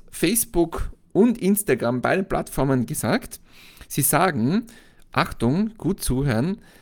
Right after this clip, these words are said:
eine Messenger-Akquise, also dass man Nachrichten schickt an Leute,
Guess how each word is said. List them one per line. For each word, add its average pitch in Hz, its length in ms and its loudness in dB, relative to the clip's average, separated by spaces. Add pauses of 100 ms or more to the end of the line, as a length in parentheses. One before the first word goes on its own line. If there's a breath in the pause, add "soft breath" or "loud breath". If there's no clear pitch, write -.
(200 soft breath)
eine 117 200 4
Messenger-Akquise, 127 1400 0 (240)
also 110 180 -6
dass 110 240 -4
man 110 240 0 (220 soft breath)
Nachrichten 120 640 0
schickt - 440 -6
an 117 140 2
Leute, 123 460 2